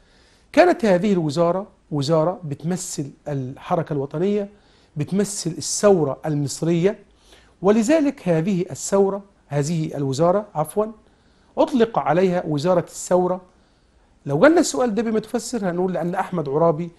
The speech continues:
أصبح فيها وزيرا للحربية، وهنا السؤال بتاعنا بيقول أطلق على وزارة البارودي وزارة الثورة، الإجابة صحيحة لتولي عرابي فيها وزارة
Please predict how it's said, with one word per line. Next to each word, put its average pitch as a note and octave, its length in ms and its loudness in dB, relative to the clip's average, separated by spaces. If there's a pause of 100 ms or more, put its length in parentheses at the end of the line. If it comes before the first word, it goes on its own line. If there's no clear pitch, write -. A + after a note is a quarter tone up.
(240)
أصبح F3+ 400 -4
فيها E3 240 -2
وزيرا D3 380 0
للحربية، C#3+ 720 -2 (320)
وهنا D4 440 4
السؤال G#3 300 -4
بتاعنا D#3+ 360 0
بيقول G#3 440 -2 (320)
أطلق A#3 380 2
على D3+ 200 2
وزارة E3+ 420 2
البارودي D3 400 0
وزارة C#3 280 0
الثورة، E3 560 0 (280)
الإجابة C#3 420 0
صحيحة F3+ 540 -4 (240)
لتولي F3+ 460 2
عرابي D3 440 2
فيها D3+ 240 -2
وزارة C#3 360 -2